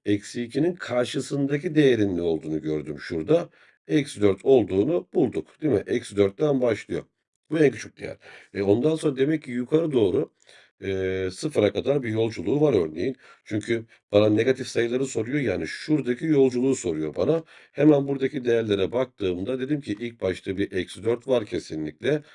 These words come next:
Sonra bir eksi üç var, eksi iki var, eksi bir var.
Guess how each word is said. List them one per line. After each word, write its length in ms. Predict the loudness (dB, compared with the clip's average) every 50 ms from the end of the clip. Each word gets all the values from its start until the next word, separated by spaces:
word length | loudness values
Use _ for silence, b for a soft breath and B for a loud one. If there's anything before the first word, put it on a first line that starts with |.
| b b b
Sonra 380 | b 0 2 2 4 4 2 0
bir 160 | -2 -4 -4
eksi 300 | -6 -6 -8 -8 -10 -8
üç 240 | -8 -8 -10 -10 -6
var, 280 | -4 -4 -2 -4 -4 -6 -6
eksi 380 | -6 -6 -6 -8 -8 -8 -6
iki 240 | -6 -4 -4 -2 0
var, 200 | 2 2 0 0 0
eksi 360 | -2 -4 -4 -4 -8 -8 -6
bir 120 | -6 -4 -4
var. 200 | -6 -6 -8